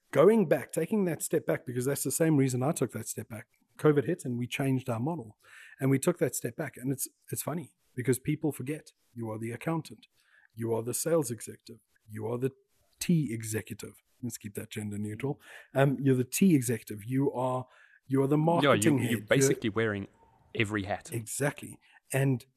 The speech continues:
Speaker 1: that takes a massive toll. And the problem is, what it does is it cripples leaders sometimes. Because you could actually be a really good leader. But then by the point you go back to having staff, you are so used to running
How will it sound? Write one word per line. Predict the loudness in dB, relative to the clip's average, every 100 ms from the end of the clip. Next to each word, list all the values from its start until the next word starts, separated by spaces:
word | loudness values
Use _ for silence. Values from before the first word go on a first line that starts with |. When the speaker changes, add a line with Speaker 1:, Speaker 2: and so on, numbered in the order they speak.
| _
Speaker 1:
that | -8 -6 -6 0
takes | 0 2 0
a |
massive | 0 0 -2 -4 -6 -8
toll. | -14 -16 -20 _ _ -2
And | -2
the | 2
problem | 2 4 2
is, | 2 -2 -8 _ _ _ _ _
what | -2 0
it | 2
does | 2 2 0
is | -2
it | -6 -2
cripples | -2 4 4 4 2
leaders | -2 -2 -2 -6 -12 -16 -20 _
sometimes. | -8 -8 -8 -14 -18 -20 -20 _ _ -20 -14 -2
Because | 2 4
you | 4
could | 6 6
actually | 4 -2 0
be | 6 6
a |
really | 6 4 4
good | 2 0
leader. | -2 -6 -8 -20 _ _ _ _ -4
But | 0
then | 2 4
by | 2
the | 0
point | -2 0 2 0 -2
you | -6
go | -2 0 0
back | -2 -8 -8 -4
to | -4
having | -2 0 0 0
staff, | -4 -8 -6 -6 -10 -16 _ _ _ _ _ _
you | 0 4 4
are | 4
so | -2 -2 2 2
used | 2 0 0 0 0
to | 0 0
running | 0 0 0